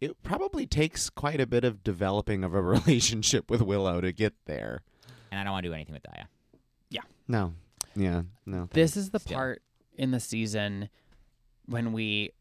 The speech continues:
Speaker 3: just before the reunion, just before the finale, get down to the charisma, uniqueness, nerve, and talent of it all and discuss who it takes to win. And again, Daniel, before you were here, I said that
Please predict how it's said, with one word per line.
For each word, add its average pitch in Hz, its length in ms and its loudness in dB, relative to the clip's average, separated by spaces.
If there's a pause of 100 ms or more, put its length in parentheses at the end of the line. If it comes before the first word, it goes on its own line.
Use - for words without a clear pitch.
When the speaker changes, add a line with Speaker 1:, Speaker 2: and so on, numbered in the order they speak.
(340)
Speaker 3:
just - 240 -4
before 151 260 0
the 151 60 -2
reunion, 147 400 2
just 120 200 0
before 131 200 -4
the 151 120 -4
finale, 120 560 -2 (1000)
get 131 260 0
down 131 280 4
to 127 120 -4
the 120 140 2
charisma, 120 560 0
uniqueness, 113 480 0
nerve, 110 200 0
and 113 140 0
talent 104 440 -2 (300)
of 113 140 0
it 110 100 0
all 78 400 -2 (360)
and 101 480 -2 (400)
discuss - 840 0 (540)
who 139 200 0
it 117 120 -2
takes 117 300 -8
to 113 100 -2
win. 95 520 -4 (100)
And 110 260 -4 (760)
again, 107 280 -6
Daniel, 107 220 0
before 107 220 -4
you 104 100 -2
were 107 60 -2
here, 101 360 -2 (340)
I 113 100 -4
said 101 440 -2 (540)
that 113 260 -2